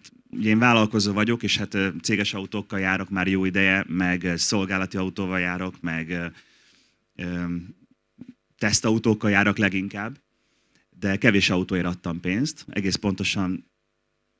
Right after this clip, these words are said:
nem is tudom, négy-öt autóért adtam pénzt, és, ö,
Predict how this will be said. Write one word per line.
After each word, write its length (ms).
nem 120
is 80
tudom, 320
négy-öt 320
autóért 360
adtam 340
pénzt, 440
és, 440
ö, 260